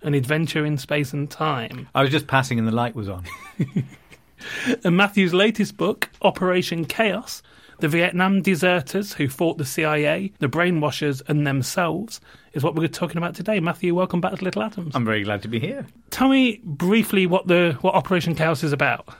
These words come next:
Speaker 2: Well, Operation Chaos, um, is about a group of Vietnam deserters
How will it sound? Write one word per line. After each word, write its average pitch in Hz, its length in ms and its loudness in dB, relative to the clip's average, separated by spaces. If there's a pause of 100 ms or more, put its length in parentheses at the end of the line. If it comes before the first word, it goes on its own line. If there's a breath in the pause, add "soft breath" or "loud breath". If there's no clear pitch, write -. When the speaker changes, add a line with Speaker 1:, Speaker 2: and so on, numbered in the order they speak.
(120)
Speaker 2:
Well, 190 180 4
Operation 220 500 2
Chaos, 127 680 0
um, 120 280 0
is 131 340 2
about 123 340 0
a 113 60 -4
group 160 340 -2
of 123 100 -4
Vietnam 117 720 0
deserters 104 840 -6